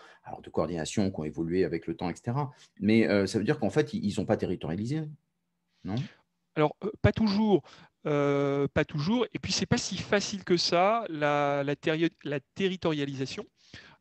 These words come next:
Speaker 2: Euh, on le voit notamment, par exemple, avec les, les grandes régions,
Speaker 1: Mmh.
Speaker 2: euh, les, les, les grandes régions qui se sont mises en place, euh, en France. Hein, si je prends, par exemple, la, la région, euh, euh, Languedoc,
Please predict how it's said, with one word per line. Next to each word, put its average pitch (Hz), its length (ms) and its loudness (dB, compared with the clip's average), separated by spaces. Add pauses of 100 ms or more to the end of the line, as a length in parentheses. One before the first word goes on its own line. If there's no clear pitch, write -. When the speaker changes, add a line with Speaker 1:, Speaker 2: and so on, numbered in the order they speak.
Speaker 2:
Euh, 139 680 0
on 151 160 0
le 160 80 8
voit 160 320 8
notamment, 160 400 0
par 139 160 0
exemple, 147 340 -6
avec 139 300 -4
les, 123 160 -6
les 131 120 -2
grandes 151 300 0
régions, 143 500 -4 (580)
Speaker 1:
Mmh. 104 100 -8
Speaker 2:
euh, 135 460 -2
les, 135 280 -6
les, 127 200 -10
les 127 140 -12
grandes 135 200 -4
régions 143 280 0
qui - 120 -12
se - 120 -8
sont 143 160 -6
mises 139 140 -8
en 131 80 -4
place, 147 340 -2
euh, 123 220 -4
en 123 120 -10
France. - 300 -12
Hein, 151 40 -12
si 151 160 -6
je 139 60 -8
prends, - 140 -14
par 139 120 0
exemple, 135 260 -6
la, 123 140 -8 (460)
la 123 120 -8
région, 135 480 -4
euh, 123 240 -2 (520)
euh, - 840 -12
Languedoc, 139 600 8